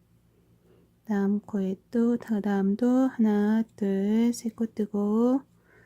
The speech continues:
빼뜨기. 꽃잎이 다섯 장이 될 또,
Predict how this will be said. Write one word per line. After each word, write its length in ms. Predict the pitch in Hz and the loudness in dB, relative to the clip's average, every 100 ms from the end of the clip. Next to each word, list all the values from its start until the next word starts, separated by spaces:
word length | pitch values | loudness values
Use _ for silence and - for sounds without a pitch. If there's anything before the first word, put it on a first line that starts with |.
| _ _ _ | _ _ _
빼뜨기. 880 | 233 - 226 214 196 196 226 247 254 - | -10 -4 -4 0 2 4 6 6 2 -2
꽃잎이 580 | 269 269 269 262 254 254 | 4 4 6 6 4 2
다섯 560 | 214 202 240 240 240 | -2 0 4 4 2
장이 360 | - 214 208 202 | 0 4 4 4
될 220 | 196 185 185 _ | 0 -2 -4 _
또, 300 | 196 196 196 | 0 0 0